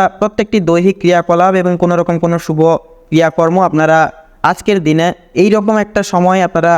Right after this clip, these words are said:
অর্থাৎ এই দুর্মুহূর্তটিকে আপনারা ভিত্তি করে, কেন্দ্রীভূত করে আপনারা করতে যাবেন না। সেহেতু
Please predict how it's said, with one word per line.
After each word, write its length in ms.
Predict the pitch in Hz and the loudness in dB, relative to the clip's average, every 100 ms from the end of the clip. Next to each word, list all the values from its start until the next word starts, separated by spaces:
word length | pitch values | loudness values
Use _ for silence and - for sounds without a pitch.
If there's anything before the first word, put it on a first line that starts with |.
| - | 0
অর্থাৎ 220 | 156 185 | -4 -2
এই 100 | 175 | 0
দুর্মুহূর্তটিকে 760 | 165 185 196 202 202 190 190 196 190 - - - - | 0 2 2 0 -2 -2 0 -2 -2 -10 -20 -12 -6
আপনারা 320 | 156 165 165 165 - - | -2 0 2 0 -4 -8
ভিত্তি 300 | 156 165 - 170 | -2 -2 -2 -2
করে, 220 | 170 196 196 | 0 0 0
কেন্দ্রীভূত 440 | 165 160 156 - 160 | 0 0 -2 -4 -4
করে 120 | 170 185 | -2 -2
আপনারা 280 | 156 156 | 0 -2
করতে 300 | 156 151 - 151 | -2 -4 -2 -2
যাবেন 280 | 147 156 | 0 0
না। 160 | 165 190 185 - - | 0 -2 -4 -12 -20
সেহেতু 300 | - 208 202 | -4 -2 0